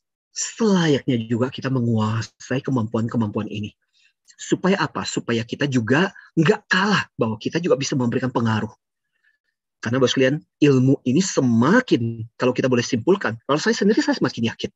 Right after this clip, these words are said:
ilmu ini akan semakin, semakin dibutuh-, dibutuhkan. Ada beberapa komentar yang menarik pada malam hari ini. Kedepannya orang akan semakin terisolasi secara sosial, Bapak Ibu.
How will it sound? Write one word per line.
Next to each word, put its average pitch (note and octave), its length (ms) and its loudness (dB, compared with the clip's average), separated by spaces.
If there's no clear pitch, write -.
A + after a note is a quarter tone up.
ilmu C3 320 2
ini C#3 160 2
akan E3 160 -2
semakin, A#2+ 420 -2
semakin - 520 -2
dibutuh-, A#2 400 -2
dibutuhkan. D3+ 560 0
Ada A#2 120 0
beberapa A#2 360 -2
komentar B2 320 0
yang A2+ 160 0
menarik A2+ 240 -2
pada A#2+ 160 -2
malam A2+ 200 -2
hari G#2+ 200 -4
ini. D3 240 2
Kedepannya B2+ 640 -2
orang F3+ 240 -2
akan D3+ 200 -6
semakin C#3+ 440 -4
terisolasi A#3 1300 4
secara A#3+ 640 2
sosial, A#3 640 2
Bapak B2 240 0
Ibu. G2+ 80 -8